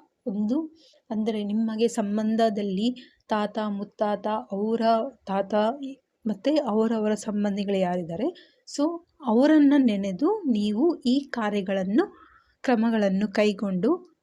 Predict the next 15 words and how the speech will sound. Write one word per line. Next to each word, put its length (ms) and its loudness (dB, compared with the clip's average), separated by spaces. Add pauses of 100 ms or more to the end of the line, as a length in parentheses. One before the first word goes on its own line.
ಪಿತೃಪಕ್ಷವನ್ನು 960 -2
ಮಾಡಿ, 600 -2 (220)
so 340 0
ಅವರಿಗೆ 420 0
ಸಂತೃಪ್ತಿ 640 0
ಆಗುತ್ತೆ. 580 0
ಸಂತೃಪ್ತಿಗೊಂಡಾಗ 1080 -2 (460)
ನಿಮ್ಮ 280 6
ಒಂದು 280 6
ಕರ್ಮ 340 -2
ಫಲಗಳೆಲ್ಲ 640 0 (360)
ಕಡಿಮೆ 360 4
ಆಗ್ತಾ 380 2
ಹೋಗುತ್ತೆ 480 -4
ಸ್ನೇಹಿತರೆ. 800 -6